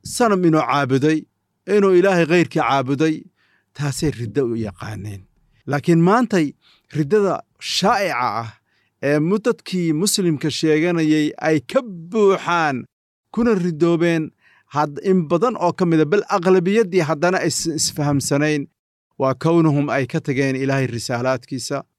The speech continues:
oo Ilaahay aayaadkiisa bayinaadka ah iyo xadiisa Rasuulka sallallahu alayhi wa sallam waxaan ahayn ay qaateen. Mabaadi' kale sida mabaadi'da ilxaadka,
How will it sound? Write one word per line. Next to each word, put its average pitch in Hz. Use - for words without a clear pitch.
oo 127
Ilaahay 131
aayaadkiisa 127
bayinaadka 123
ah 135
iyo 117
xadiisa 123
Rasuulka 120
sallallahu 120
alayhi 117
wa -
sallam 123
waxaan 185
ahayn 135
ay 123
qaateen. 113
Mabaadi' 135
kale 120
sida 139
mabaadi'da 123
ilxaadka, 135